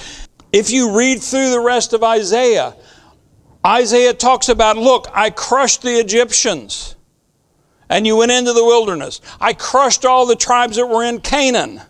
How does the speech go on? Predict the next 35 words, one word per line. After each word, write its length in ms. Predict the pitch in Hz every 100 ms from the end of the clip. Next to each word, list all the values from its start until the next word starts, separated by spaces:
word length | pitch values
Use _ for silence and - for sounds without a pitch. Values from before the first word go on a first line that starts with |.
| _ _ _ _ _ _ _ _
But 160 | -
you 100 | 226
know 160 | 247 247
what? 360 | 233 262 262 - - _
Every 340 | 214 240 277
time 280 | - 254 269
you 140 | 254 220
kill 260 | 269 254
a 60 | 220
giant, 580 | 151 214 247 269 269 - - - - _ _ _ _
a 120 | -
new 320 | 147 147 208 262
one 200 | 254 220
pops 400 | - 233 220 226
up. 340 | 208 - - - - _ _ _ _ _ _ _ _ _ _ -
My 120 | 190
wife 280 | 233 247 208
used 260 | 233 185
a 60 | 190
phrase 500 | - 226 233 226 165
with, 240 | 170 160
with 260 | 170 175 -
Tiffany 440 | 214 220 226 175
this 240 | 151 156 -
week. 260 | 170 160 - - -
It, 140 | - 101
it 220 | - 202
hit 180 | 190 214
her 100 | 196
tickle 340 | - 202 208
bone. 260 | 196 151 143
She, 420 | - 180 185 160
she 280 | - 175 202
just 240 | 208 -
laughed. 520 | 151 156 220 - -